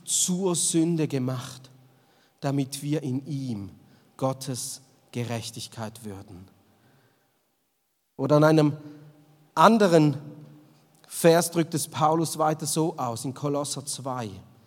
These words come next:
Vers vierzehn sagt er, "Er hat den Schuldbrief", das, was uns trennt von Gott, das, was uns anklagt, getilgt, der mit seinen Forderungen gegen uns war, und hat ihn aufgehoben,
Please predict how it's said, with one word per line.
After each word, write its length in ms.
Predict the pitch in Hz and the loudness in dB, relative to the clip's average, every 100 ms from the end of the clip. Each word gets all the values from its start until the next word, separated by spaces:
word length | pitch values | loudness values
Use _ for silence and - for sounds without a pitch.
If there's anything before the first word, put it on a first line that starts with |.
| _ | _
Vers 240 | - 131 - | -10 -8 -6
vierzehn 380 | 151 143 147 131 | -6 -4 -6 -6
sagt 340 | 135 127 135 | -6 -8 -8
er, 120 | 143 | -8
"Er 300 | 156 160 151 | -4 -4 -4
hat 240 | 147 147 151 | -6 -6 -6
den 140 | 135 | -6
Schuldbrief", 960 | - - 165 170 - 131 120 104 - - _ _ _ _ _ _ _ _ _ _ _ _ _ _ | -6 -4 -4 -4 -8 -14 -12 -12 -18 -20 _ _ _ _ _ _ _ _ _ _ _ _ _ _
das, 280 | - 156 156 | -8 -4 -4
was 180 | 156 - | -2 0
uns 240 | 175 170 - | 0 0 -4
trennt 340 | - 165 165 | -4 -4 -4
von 160 | 170 147 | -6 -8
Gott, 180 | 127 | -6
das, 180 | 151 147 | -6 -4
was 160 | 156 - | -4 -2
uns 300 | 190 185 - | -4 -4 -6
anklagt, 720 | 151 160 - 123 98 - - | -8 -8 -10 -12 -12 -14 -4
getilgt, 920 | 165 160 160 214 226 208 - - - _ _ - - | -4 -4 -8 -4 -2 -4 -8 -14 -20 _ _ -20 2
der 100 | 190 | 6
mit 180 | 202 196 | 6 6
seinen 380 | 226 196 214 185 | 4 4 4 2
Forderungen 680 | - 202 208 185 190 170 156 | 0 0 2 2 2 2 2
gegen 340 | 190 190 185 | 2 2 0
uns 300 | 175 160 160 | -2 -2 -4
war, 260 | 143 113 113 - _ _ _ - - | -8 -10 -16 -20 _ _ _ -20 0
und 160 | 175 180 | 4 6
hat 200 | 208 202 | 6 4
ihn 160 | 208 202 | 2 0
aufgehoben, 1080 | 170 196 254 - 254 175 208 156 - 113 101 | 4 4 4 0 0 4 4 4 2 -4 -6